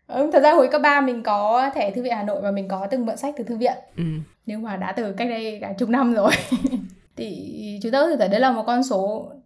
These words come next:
Speaker 1: đã rất cũ và nó không phản ánh đúng về văn hóa đọc ở Việt Nam. Và chúng ta nên ngừng dùng cái con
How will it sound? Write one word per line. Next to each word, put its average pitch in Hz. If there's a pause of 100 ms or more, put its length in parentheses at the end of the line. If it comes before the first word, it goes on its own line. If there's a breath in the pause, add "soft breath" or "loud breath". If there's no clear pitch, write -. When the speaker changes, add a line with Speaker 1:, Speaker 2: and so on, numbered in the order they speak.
(400)
Speaker 1:
đã 233
rất 359
cũ 330 (160)
và 208 (640)
nó 220
không 262
phản 233
ánh 196
đúng 220 (400)
về 185
văn 220
hóa 196
đọc 202 (300)
ở 190
Việt 175
Nam. 208 (420 soft breath)
Và 190
chúng 190
ta 220
nên 220
ngừng 208
dùng 196
cái 226
con 226